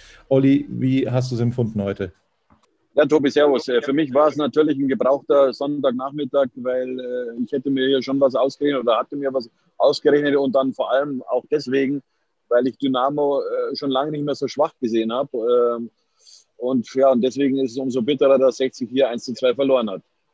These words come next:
Speaker 1: Also wenn wir jetzt mal den Pokal ausklammern, ähm, wo Dynamo Dresden ja richtig gut gespielt hat gegen den H S V, war's in der Liga,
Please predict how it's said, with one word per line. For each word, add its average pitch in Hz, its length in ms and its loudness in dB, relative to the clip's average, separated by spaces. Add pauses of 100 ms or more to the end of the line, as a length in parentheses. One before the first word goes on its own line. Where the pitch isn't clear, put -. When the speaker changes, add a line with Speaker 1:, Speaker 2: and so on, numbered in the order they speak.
(1040)
Speaker 1:
Also 143 220 2
wenn 160 120 4
wir 175 80 4
jetzt 147 120 2
mal 165 80 4
den 165 140 2
Pokal 143 440 0
ausklammern, 127 960 2
ähm, 120 380 -2
wo 123 80 0
Dynamo 131 320 0
Dresden 135 320 -2
ja 123 280 4
richtig 127 340 0
gut 127 160 -4
gespielt 139 340 -4
hat 127 140 -2
gegen 123 180 -2
den 110 140 -2
H 120 160 0
S 113 160 -6
V, 117 280 0
war's 123 220 0
in 127 140 -4
der 120 80 2
Liga, 143 600 0